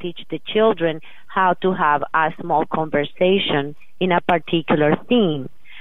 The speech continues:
because of the system. So I took that system and tried to put the best of it in the book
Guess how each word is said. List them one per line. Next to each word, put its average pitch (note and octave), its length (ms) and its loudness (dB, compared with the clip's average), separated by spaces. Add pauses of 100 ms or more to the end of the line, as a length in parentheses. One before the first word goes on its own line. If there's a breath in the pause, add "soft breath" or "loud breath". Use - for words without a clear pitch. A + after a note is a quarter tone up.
because F3+ 440 2
of D3+ 200 2
the C#3+ 140 -2 (100)
system. C3+ 580 0 (540 loud breath)
So A3 120 6
I G#3+ 340 4 (140)
took F4 260 0
that G#3 220 0 (120)
system G3 520 -2
and E3+ 160 -6
tried F3 340 2
to F#3 80 0
put E3+ 280 -2
the E3 80 0
best E3+ 480 0
of F#3 160 2
it D#3+ 260 4
in D#3+ 240 -4
the C#3+ 80 0
book E3 340 2